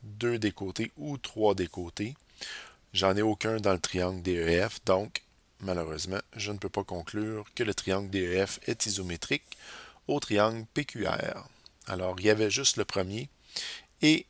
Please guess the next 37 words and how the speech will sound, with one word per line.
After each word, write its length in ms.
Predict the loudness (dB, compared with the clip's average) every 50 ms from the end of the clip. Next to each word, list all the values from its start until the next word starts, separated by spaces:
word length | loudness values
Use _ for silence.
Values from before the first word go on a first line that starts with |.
| _ 0
euh, 180 | 2 4 4 2 0
le 160 | -2 -2 -2 -2
troisième 760 | -2 2 4 4 6 6 6 4 2 2 0 -2 -4 -8 -12 -14 _ _ _ _ _ _ _ _ _ _ _ _ _ _ -20 -12 _
qui, 260 | -6 -4 -2 2 4 4
euh, 220 | 6 4 4 2
fonctionnait. 1120 | 0 -2 -4 -4 -4 -4 -4 -4 -4 -6 -2 2 4 4 4 4 2 -2 -4 -4 -4 -6 -6 _ _ _ -16 -14
Donc, 180 | -14 -12 -10
j'ai 120 | -10 -10 -8
marqué 280 | -8 -8 -8 -8 -10 -10
deux 160 | -10 -8 -2
ici, 280 | 2 4 6 6 4 2
mais 100 | -4 -10
dans 100 | -10 -10
le 60 | -10
fond, 220 | -12 -12 -6 -6
c'était, 260 | -4 -4 -4 -8 -8 -4
c'était 220 | -4 -2 0 -2 -2
bien 240 | -2 -4 -8 -8 -10
trois. 340 | -14 -14 -12 -12 -12 -14 -16 -20 -20 -20 -20 -20 -20 -20 -20 -20 -20 _ -12
Puis 120 | 0 4
ici, 200 | 6 6 6 4 0 -6
il 60 | -10
a 40 | -10
fallu 260 | -8 -8 -8 -8 -8
que 160 | -8 -8 -6
je 100 | -6 -6
marque 200 | -6 -8 -8 -10 -12 -14
deux. 140 | -14 -14 -14 -16 -20 -20 -18 -18 -20 -20 _ _
Désolé. 440 | -2 0 2 2 2 2 0 -2 -4 -10 -18 _ _ -20 -18 -12 -10 -8 -8 -8 -8 -12 -14 -20 _ _ _ 0
Juste, 260 | 4 8 10 10 12
euh, 260 | 12 10 10 10 8
revenir 360 | 8 8 6 6 6 4 2 4
sur 120 | 4 4
le 120 | 2 0
triangle 340 | 0 0 2 2 2 2 2
numéro 300 | 2 2 2 2 2 0
trois. 360 | -2 -2 0 0 0 0 0